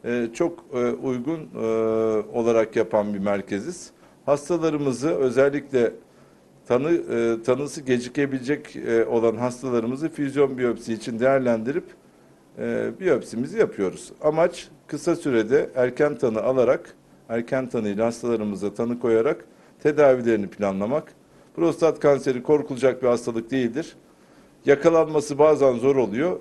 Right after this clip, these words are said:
ama bu tedavi, e, tanı yöntemleriyle kolay olacağı için de hastalarımız, e, tes-, e, hiç tasalanmasınlar. Varsa kanseri bu füzyonla bulacağız ve tedavilerini planlayacağız, merak etmesinler.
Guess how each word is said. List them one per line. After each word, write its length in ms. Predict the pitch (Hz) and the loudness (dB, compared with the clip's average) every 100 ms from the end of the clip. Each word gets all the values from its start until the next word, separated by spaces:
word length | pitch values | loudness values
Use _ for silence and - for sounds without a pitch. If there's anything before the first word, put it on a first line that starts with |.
| 147 | -4
ama 300 | 139 120 143 | -2 0 4
bu 220 | 170 - - - - | 2 2 -14 -12 2
tedavi, 640 | 131 131 135 139 151 139 | 4 6 6 6 2 -4
e, 360 | 117 117 117 117 | -2 0 0 2
tanı 240 | 127 135 | 2 2
yöntemleriyle 800 | 156 120 107 110 104 104 98 98 | 2 0 2 0 2 0 0 -2
kolay 320 | 95 139 151 | 2 2 4
olacağı 360 | 120 98 101 92 | 4 2 2 0
için 260 | 87 101 113 | -2 -6 -4
de 160 | 180 - _ _ _ - | -6 -8 _ _ _ -4
hastalarımız, 760 | 139 143 127 117 113 107 - | -2 0 0 0 -4 -8 -14
e, 40 | - 120 113 113 | -4 -2 -2 0
tes-, 600 | 131 - 123 120 120 120 | -2 -2 -2 0 0 0
e, 40 | |
hiç 220 | 143 - | -2 -8
tasalanmasınlar. 1120 | - 131 123 135 139 127 104 107 107 151 - _ _ _ _ _ _ _ _ | -2 -2 2 4 4 4 -6 -6 -4 -4 -8 _ _ _ _ _ _ _ _
Varsa 380 | 135 180 175 139 | 4 4 4 0
kanseri 480 | - 120 110 117 110 | 2 0 2 0 0
bu 100 | 127 | -4
füzyonla 540 | 120 123 113 110 104 | -4 -2 0 0 0
bulacağız 600 | 131 160 120 180 214 - - - | 2 2 2 0 0 -10 -20 -14
ve 220 | 123 151 | -4 -4
tedavilerini 600 | 156 151 127 104 113 185 | 0 4 6 6 2 -2
planlayacağız, 580 | 185 127 107 98 90 92 | -2 0 0 0 0 -2
merak 360 | 101 110 107 107 | 0 2 2 0
etmesinler. 580 | 98 92 80 87 85 | -4 -6 -10 -10 -10